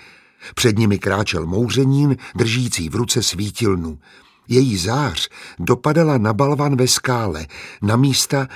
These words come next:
kam ukazoval mouřenín prstem své pravé ruky. Kdo se zastavil před obrazem, byl nejen zaujat jeho krásou,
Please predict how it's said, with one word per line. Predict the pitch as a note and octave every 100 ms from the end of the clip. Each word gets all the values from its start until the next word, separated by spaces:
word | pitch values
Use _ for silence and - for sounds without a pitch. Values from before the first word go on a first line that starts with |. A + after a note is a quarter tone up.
| -
kam | - F#2
ukazoval | B2 - A2 B2 G2+ F2
mouřenín | G#2+ A#2+ B2 C3 C#3 C#3 C3 - - -
prstem | E3+ - - C#3+
své | B2+ - E2+
pravé | - G#2+ A2 A2 G#2
ruky. | F2 - D#2+ - _ _ _ - - - - -
Kdo | - D#3+
se | D#3+ D#3+
zastavil | A#2 B2+ - E3+ B2+
před | - D#3 -
obrazem, | D#3+ D#3+ C#3 E3 C#3+
byl | C#3+ A#2+ - - -
nejen | A#2+ E3+ F#3 A2
zaujat | F#2+ G#2+ - A#2 F#2 G2
jeho | G2 F#2
krásou, | F#2+ A2 C#3 - E2+ D2+